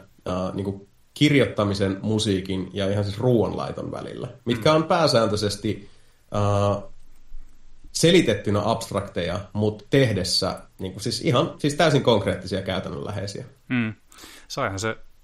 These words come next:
Speaker 2: en mä tiedä, onko tää hölmö vertaus, mut saihan se Pac-Maninkin luoja ideansa pi-, puoliksi syödystä pizzasta, niin kaikki on
Speaker 1: Mm.
Speaker 2: mahdollista.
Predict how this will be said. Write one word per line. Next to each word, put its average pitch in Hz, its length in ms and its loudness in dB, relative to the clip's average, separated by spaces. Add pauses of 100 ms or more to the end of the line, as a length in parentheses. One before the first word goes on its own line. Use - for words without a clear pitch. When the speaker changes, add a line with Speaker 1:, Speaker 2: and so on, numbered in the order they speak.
(340)
Speaker 2:
en 113 60 -6
mä 104 60 -6
tiedä, 104 140 -4
onko 101 140 -8
tää 110 100 -2
hölmö 104 300 -2
vertaus, 107 380 -6
mut 107 100 -14
saihan 110 220 -4
se 107 60 -4
Pac-Maninkin 104 560 -4
luoja 107 220 -6
ideansa 107 340 -8 (100)
pi-, 110 220 -10 (260)
puoliksi 110 280 -2
syödystä 113 280 -6
pizzasta, 104 520 -8
niin 113 140 -14 (340)
kaikki 107 300 -12
on 107 80 -10
Speaker 1:
Mm. - 20 -8
Speaker 2:
mahdollista. 180 420 4